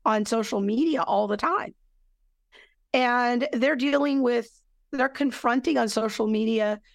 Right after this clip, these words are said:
issues related to sex and gender and justice and poverty and wealth and all of these things, evolution, all the time, on the daily.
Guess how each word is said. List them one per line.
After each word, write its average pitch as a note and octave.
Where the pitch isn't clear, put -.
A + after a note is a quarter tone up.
issues A#3+
related G#3
to G#3
sex G3+
and G3
gender F#3
and F3+
justice G#3+
and G3+
poverty G3
and F#3
wealth F#3+
and F3+
all D4
of B3
these F#3+
things, -
evolution, G#3+
all A#3+
the B3+
time, B3+
on A#3
the D4
daily. D4+